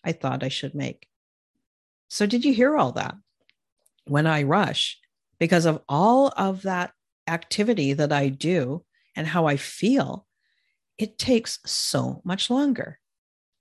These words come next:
So how would rushing serve you?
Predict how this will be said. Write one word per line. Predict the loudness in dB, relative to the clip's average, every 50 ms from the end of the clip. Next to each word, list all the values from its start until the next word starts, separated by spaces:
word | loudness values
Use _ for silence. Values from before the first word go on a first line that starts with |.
| _ _ _ _
So | -4 -4 -4
how | -4 -4 -2 2 4 4 6
would | 6 6 4 4
rushing | 4 4 4 4 4 2 0 0 0 -2 -2 -2 -4 -6 -6
serve | -4 -4 0 2 4 4 4 2 0
you? | 0 2 2 2 0 -4 -8